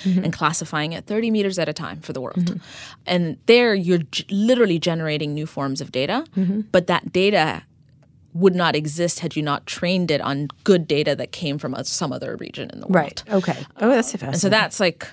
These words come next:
Speaker 2: one example.
Speaker 1: Mm-hmm.
Speaker 2: The other is you're also, you know, when you have one measure, so say the supply of wheat
Speaker 1: Mm-hmm.
Speaker 2: in India.
Speaker 1: Mm-hmm.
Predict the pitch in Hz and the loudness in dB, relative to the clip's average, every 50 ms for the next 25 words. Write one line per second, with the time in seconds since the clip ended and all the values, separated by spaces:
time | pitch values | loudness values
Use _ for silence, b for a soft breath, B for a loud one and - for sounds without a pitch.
0 | - _ - 160 156 135 143 147 131 - 143 98 85 - - - - 196 - - | -18 _ -6 -4 -2 -2 -2 -4 -6 -6 -6 -6 -6 -6 -6 -8 -8 -8 -8 -4
1 | 208 170 175 180 170 - 202 190 - 202 214 220 240 240 226 208 - 185 185 180 | -2 -2 -2 -2 -2 -2 -2 0 2 4 4 6 6 6 4 4 4 2 2 2
2 | 175 170 - - - 190 175 180 175 - - - 180 180 175 - 190 175 170 160 | 2 0 -2 -6 -6 -4 0 0 0 2 2 2 2 2 2 2 2 2 2 2
3 | - - - - - 190 180 160 147 143 - - _ _ _ - - - 196 180 | -2 -6 -12 -12 -6 -4 -2 -2 -2 -2 -4 -8 _ _ _ -20 -12 -8 -6 -4
4 | 165 170 202 202 208 208 208 185 175 185 180 175 165 160 165 165 170 175 175 170 | 0 4 4 6 6 6 4 2 2 0 0 0 0 -2 -4 -2 0 0 2 2
5 | 175 170 170 170 160 - _ _ _ _ _ - - 165 143 143 143 143 139 156 | 0 0 -2 -2 -4 -8 _ _ _ _ _ -10 -6 -6 -4 -4 -4 -6 -6 -6
6 | - - 147 - - 160 156 156 151 151 151 - - _ _ _ - - 156 - | -4 -6 -4 -4 -2 -2 0 0 0 0 -2 -4 -10 _ _ _ -8 -6 -4 -4
7 | 165 151 - - - 151 156 160 160 160 - - - 147 147 147 147 - _ _ | -4 -6 -6 -6 -4 -2 0 0 0 -2 -2 -4 -4 -4 -6 -6 -10 -14 _ _
8 | - 151 156 131 120 - - - - - - - 175 180 - - 143 143 - - | -6 -4 -4 -4 -4 -6 -8 -8 -10 -8 -4 0 0 2 2 2 0 -2 -4 -6
9 | 139 151 - - - - - - _ _ _ - - 165 185 | -6 -8 -8 -10 -10 -12 -16 -20 _ _ _ -6 -4 -4 -4